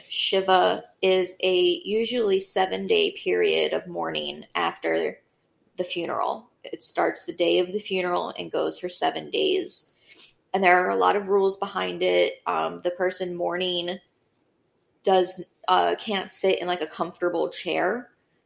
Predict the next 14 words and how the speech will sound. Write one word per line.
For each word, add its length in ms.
The, 380
the 380
funeral 340
home 220
actually 460
brings 480
chairs 520
to 140
the 120
house 680
where 120
you're 140
sitting 360
Shiva, 500